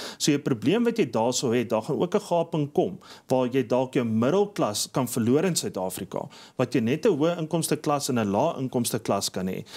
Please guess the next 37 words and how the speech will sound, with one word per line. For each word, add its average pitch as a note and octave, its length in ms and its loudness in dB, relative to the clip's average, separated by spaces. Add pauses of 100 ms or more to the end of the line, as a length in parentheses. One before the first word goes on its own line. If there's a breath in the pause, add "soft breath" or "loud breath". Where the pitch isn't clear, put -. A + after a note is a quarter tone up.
(160 loud breath)
En - 80 0
natuurlik D3 360 0
jou C#3 100 2
belastingimplikasies C#3 1120 0
op - 80 -18
jou G#2+ 180 4
hoë E3+ 280 2
inkomste B2 460 0
klas A#2 240 0
kan A2+ 180 -2
enigiets F3 360 0
dan A#2+ 140 -2
hardloop A2 360 0
van G#2+ 160 -2 (280 loud breath)
vyfenveertig C#3 600 0
dalk A#2 220 -2
na G2+ 100 -2
vyfenvyftig A2+ 800 -2
persent. C#3+ 380 -2 (300 loud breath)
wat A#2+ 220 0
kan C3+ 140 0
dalk C3 220 0
gehersien C3+ 420 0
word, B2 280 0
daar B2+ 80 -2
is G#2+ 80 -4
'n - 100 -14
klomp F3+ 260 0
impakte B2+ 400 -2
wat A2+ 160 -2
nog A2 160 -4
'n A2+ 60 0
gevolgtrekking - 880 -2
tot A#2 100 2
dit G#2+ 100 -2
kan A2 160 -2
hê. E3 220 -2